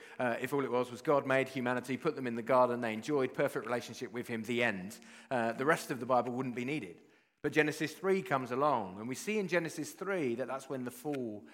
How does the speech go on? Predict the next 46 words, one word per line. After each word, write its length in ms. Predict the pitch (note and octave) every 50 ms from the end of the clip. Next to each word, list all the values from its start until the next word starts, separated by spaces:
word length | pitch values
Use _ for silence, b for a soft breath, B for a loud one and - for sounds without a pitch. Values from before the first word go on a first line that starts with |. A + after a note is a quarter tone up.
| B B B
happens. 500 | A#2+ A2 - - - - G2 - - _ _ _ _ _ -
When 140 | C3+ C#3+ C3+
humanity, 580 | - D3+ D3 D#3 F3 F#3+ F#3 F#3+ - D3 C3
who 200 | C3+ D#3+ D#3+ C#3+ B B B B
have 260 | F#3+ A#3+ - F#3 E3+
all 140 | F3+ F3 D#3
of 100 | C#3 C#3+
these 140 | C#3 C3 -
blessings 480 | - E3 D#3+ D#3+ - D#3 B2+ B2 A2+
and 120 | C#3 C3+ B2
these 140 | A#2+ A2+
joys 420 | - - D#3+ D#3 D#3 C#3 B2 A#2 A#2+
and 80 | B2
enjoying 440 | B2+ B2 B2 B2 C#3+ D3 C3 A#2 A2
God, 240 | D3 D3+ C3 A#2 -
decide, 320 | - C3+ - E3+ E3 E3+
"Actually, 560 | A3 C4 C4 - - E3 C#3 A#2+ A#2 A#2+ A#2 B B B B B B
we 140 | D#3+ F3+ E3+
think 300 | - B3+ A#3+ G#3+ - G3
we 120 | G#3 G3+
know 160 | F#3 E3+ D#3+
better. 320 | C#3+ D3 C3+ - - F#2+ - - - - - _ _ _ _ _ _ _ _ _ -
We 60 | D3+
th-, 360 | - - C4 D4 D4 - -
we 180 | E3 F3+ A3+ B3
think 260 | A#3+ A#3+ G3 F3 C#3+
we 120 | D#3 F3+ F#3+
know 160 | F#3 D#3 C#3+
better 240 | - D#3+ E3 D#3+ D3+
than 160 | C#3+ C#3+ B2+
God. 200 | D#3 D#3+ C#3+ C3+
In 80 | E3
fact, 280 | F#3 - D#4+ D#4 - E3
we 160 | G#3 C4 C#4
want 280 | B3+ B3+ A#3+ A3+ F#3 -
to 80 | G#3
be 260 | F3 F3+ F#3+ F#3 F3+ -
equal 540 | A3 A#3 A3 - - - E3+ C#3+ C3+ B2+ A#2
with 220 | C3+ D3 C3 -
God." 300 | - E3 D#3+ C3 G#2+ -
That 120 | F#3+ G#3 G3
was 80 | F3
the 80 | D3 D#3+
temptation 640 | - F3 E3 C#3+ B2+ - F#3 F#3+ - - D#3 C3+ C3+
that 140 | C3 A2+
came 460 | A2+ - D#3+ D#3 C3+ A2+ G#2+ G#2+ G#2